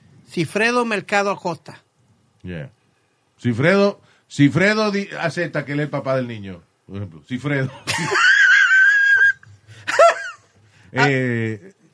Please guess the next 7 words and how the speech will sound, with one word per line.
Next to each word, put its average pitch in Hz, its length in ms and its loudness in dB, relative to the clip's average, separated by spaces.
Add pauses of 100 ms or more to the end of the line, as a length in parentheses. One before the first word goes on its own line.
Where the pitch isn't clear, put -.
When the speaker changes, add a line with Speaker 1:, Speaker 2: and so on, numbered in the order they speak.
(420)
Speaker 2:
eh, 131 160 -10
pero 123 200 -2
eso, 160 200 -4
eh, 123 240 -8 (420)
¿cómo 135 160 -8
es? 151 200 -8
Estanislao, 131 880 -4